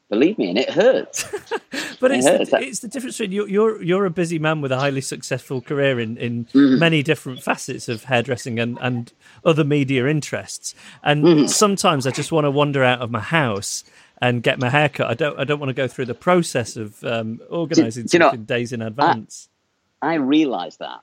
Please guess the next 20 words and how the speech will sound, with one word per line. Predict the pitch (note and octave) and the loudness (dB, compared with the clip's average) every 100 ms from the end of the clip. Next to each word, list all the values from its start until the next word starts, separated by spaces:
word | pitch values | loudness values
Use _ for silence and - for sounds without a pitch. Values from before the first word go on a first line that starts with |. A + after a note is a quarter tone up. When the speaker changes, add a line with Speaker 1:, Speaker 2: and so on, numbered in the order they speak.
| - | -8
Speaker 1:
but | A#2 A2+ | -4 0
when | D#3 | 0
I | E3+ | -2
see | D#3 - D3+ | -4 0 2
you | B2 F#2 | 4 2
on | E2+ E2+ | -2 -2
Facebook | G#2 F#2+ - D#2+ - F2 | 0 0 -2 -8 -4 -2
with | F2 | -2
a | |
good | E2 G2 | 0 0
haircut | - F#2+ F2 - - D#2 F2 | 2 2 2 -2 -8 -6 -4
that | - | -2
I | G2+ G2 | 0 0
haven't | F#2 - - E2+ | -2 -4 -4 -2
done, | F2+ D2 F#4+ - - - | -2 -2 -10 -12 -12 -14
Speaker 2:
<laughs> | _ - - - | _ -18 -8 2
Speaker 1:
I | C3+ | 4
am | C3+ B2+ | 4 2
really | C3 C3 B2 B2 B2+ | 2 2 4 4 2
slightly | - - B2 A#2+ - G#2 G3+ | -2 -4 -2 -4 -2 -2 -2